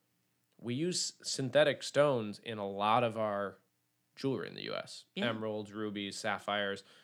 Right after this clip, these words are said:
Speaker 1: You can get original, but they're much more expensive, and they're the da-, same damn thing. So, uh, for the most part, a lot of people buy synthetic.
Speaker 2: Unless you're getting, yeah, unless you're getting, like, an antique, like, this, this ring is an antique.
Speaker 1: Certainly. I mean, yeah, I mean, there's still real stones floating around, and you can still buy real stones. But, like, if you were gonna buy something that was set yesterday,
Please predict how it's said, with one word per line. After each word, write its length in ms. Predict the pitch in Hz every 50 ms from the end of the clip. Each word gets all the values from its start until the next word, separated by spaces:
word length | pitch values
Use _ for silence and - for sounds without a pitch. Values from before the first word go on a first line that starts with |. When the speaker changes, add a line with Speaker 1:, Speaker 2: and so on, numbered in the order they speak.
| _ _ -
Speaker 1:
You 100 | 175 185
can 180 | 202 - 294 247
get 180 | 147 127 113 110
original, 560 | 107 107 107 101 101 104 104 107 131 135 - _ -
but 120 | 123 113 -
they're 100 | 117 113
much 240 | 117 117 120 -
more 140 | 127 117 107
expensive, 500 | 104 - - 117 120 123 117 113 104 98
and 140 | 104 101 101
they're 120 | 104 101
the 120 | 95 101 101
da-, 220 | 95 98 101 104 -
same 260 | - - - 117 110 101
damn 180 | 101 95 95
thing. 260 | 120 135 127 110 113
So, 300 | 113 - 110 104 101 101 - - - - - _ _ _ _ _ _ _ -
uh, 360 | 95 85 76 52 50 50 50 -
for 140 | - - 113
the 60 | 110
most 240 | 110 113 110 - -
part, 260 | 107 110 110 107 - -
a 40 |
lot 140 | 117 110 104
of 80 | 104 -
people 140 | 104 101 101
buy 140 | 90 98 95
synthetic. 480 | - - 135 185 165 - - - - _ _ _ _ -
Speaker 2:
Unless 240 | 220 247 262 277 294
you're 80 | 285
getting, 200 | 247 277 247 208 -
yeah, 160 | 269 285 220
unless 260 | 180 185 202 220 220
you're 60 | 214 196
getting, 160 | 208 190 175
like, 140 | 175 175 175
an 60 | 170
antique, 420 | 170 165 170 - 196 - 185 _ _ -
like, 220 | - 165 147 - -
this, 200 | 180 190 - - - -
this 140 | 185 185 185 185
ring 120 | 175 156
is 100 | 156 147
an 80 | 147 156
antique. 420 | 151 147 147 - 143 - - - - 240 247 - - -
Speaker 1:
Certainly. 400 | 220 - - 285 226 143 143 139
I 60 | - 175
mean, 200 | 190 180 143 151
yeah, 140 | 208 - 101
I 60 | 120
mean, 140 | 120 131 131
there's 140 | 139 147 143
still 200 | - - - 156
real 220 | 123 131 123 113
stones 440 | 107 - - 127 117 110 107 101 -
floating 280 | - - 135 117 - 92
around, 220 | 95 117 135 135 120
and 60 | 113
you 40 | 117
can 100 | 113 117
still 120 | 147 165
buy 240 | 143 139 190 240 214
real 220 | 143 113 90 92 117
stones. 360 | - - 113 87 71 - -
But, 180 | - - 107 98
like, 180 | 113 107 101
if 100 | 107 107
you 100 | 131 156
were 80 | 160 151
gonna 120 | 139 139 127
buy 220 | 120 131 127 123
something 260 | 117 123 117 117 113
that 80 | 113 107
was 120 | 101 98
set 300 | - - 117 107 - - -
yesterday, 640 | 113 113 120 120 - - 107 - 165 160 90 90 131